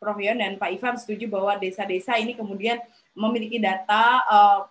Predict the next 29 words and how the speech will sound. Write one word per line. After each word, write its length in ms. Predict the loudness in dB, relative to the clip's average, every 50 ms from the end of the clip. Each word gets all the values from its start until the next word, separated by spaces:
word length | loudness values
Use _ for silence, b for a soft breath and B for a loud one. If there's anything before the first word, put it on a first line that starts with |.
| _ _ -4
ada 120 | -2 0 0 2
empat 160 | 2 2 2
data 320 | 4 2 2 4 2 2
dari 160 | 2 0 0
desa 320 | 0 -2 -2 -4 -2 -2 -2
dan 240 | 0 0 -2 -2 -2
perlu 240 | -2 0 0 0
ini 160 | 0 0 -2 -2
semua 240 | -2 -2 -2 -2
tersinkronisasi. 1040 | -4 -6 -6 -8 -10 -8 -8 -8 -6 -6 -8 -6 -4 -4 -4 -4 -4 -8 -10 -10 -6
Tadi 160 | -6 -4 -4 -6 -6
betul 320 | -10 -10 -8 -6 -6 -6
seperti, 240 | -8 -10 -8 -8 -6
eh, 280 | -4 -2 0 0 0 -2 -2
saya 160 | -4 -4 -4
juga 240 | -4 -4 -6 -8 -8
sependapat 400 | -8 -8 -6 -6 -8 -8 -8 -8
dengan 240 | -8 -10 -10 -12
Prof 240 | -10 -8 -8 -8 -6
Yoyon 320 | -6 -6 -4 -4 -4 -4 -2
bahwa 320 | -4 -2 2 2 2 2 2 B B B B B _
bila 240 | -2 0 2 4 4
data 320 | 2 2 0 0 -2 -2
rumah 240 | -2 -2 -4 -4 -4
tangga, 480 | -4 -6 -6 -6 -4 -2 -2 -2 -2 -4
data 240 | -6 -8 -8 -6 -6
individu 560 | -6 -6 -8 -12 -14 -16 -14 -12 -10 -10 -8
dan 240 | -8 -8 -8 -8 -10
data, 400 | -12 -8 -6 -2 -2 -2 -2